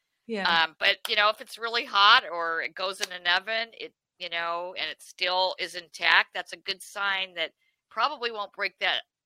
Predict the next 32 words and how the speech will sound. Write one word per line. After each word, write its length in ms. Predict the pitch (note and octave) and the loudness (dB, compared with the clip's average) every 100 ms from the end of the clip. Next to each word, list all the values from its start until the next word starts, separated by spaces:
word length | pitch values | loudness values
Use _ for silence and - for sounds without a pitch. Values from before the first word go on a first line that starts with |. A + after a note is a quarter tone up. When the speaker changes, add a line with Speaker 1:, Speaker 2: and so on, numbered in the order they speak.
| _ | _
Speaker 2:
down 300 | F#3 F#3 F#3+ | 0 0 2
that 140 | G3+ | 0
Speaker 1:
Oh, 100 | G#3 | 2
I 100 | F#3+ | 0
Speaker 2:
well 100 | E3 | 0
in 60 | E3+ | -2
Speaker 1:
got 20 | |
Speaker 2:
a 60 | F3 | -4
Speaker 1:
it. 160 | F3 | -2
Speaker 2:
pile 260 | F3+ F3 E3 | 0 2 0
that's 220 | D3+ - | -4 -10
a 40 | D#3 | -10
hundred 280 | E3 D3 C3 | -10 -12 -16
sixty 380 | - D#3 - C#3 | -18 -18 -20 -20
degrees. 340 | C3+ C3+ G#2+ - - - - _ | -14 -12 -14 -16 -20 -20 -20 _
So 500 | - A3 G#3 F#3 E3 _ _ | -4 4 6 6 2 _ _
heat 360 | _ A3 C#4 - | _ -4 -4 -4
tolerance 580 | C#4+ C#4 C4+ C4 C4 C4 | 0 0 2 -2 -6 -16
is 160 | A#3+ | -8
a 80 | B3 | -8
challenge, 840 | - B3+ A#3 A#3 A#3 A3+ A#3+ - - | -6 0 2 2 -2 -6 -8 -14 -2
uh, 380 | F#3 F3 E3+ E3 - | 2 4 4 0 0
and 140 | E3+ | 2
I 80 | F#3 | 4
don't 200 | A3 G#3 | 2 -4
know 140 | G#3+ | -6
enough 280 | G#3 G3+ G3+ | -4 -4 -6
about 300 | G3+ F#3 D#3+ | -6 -6 -4
barriers 540 | D#3+ E3 F3+ F#3+ G3+ - | -4 -2 -2 -4 -6 -8
now 300 | G3+ F#3+ G3 G3 | -4 -2 -2 -8
to 120 | F#3 | -12
know 400 | F3+ F3+ F3+ F3+ | -4 -2 -2 -6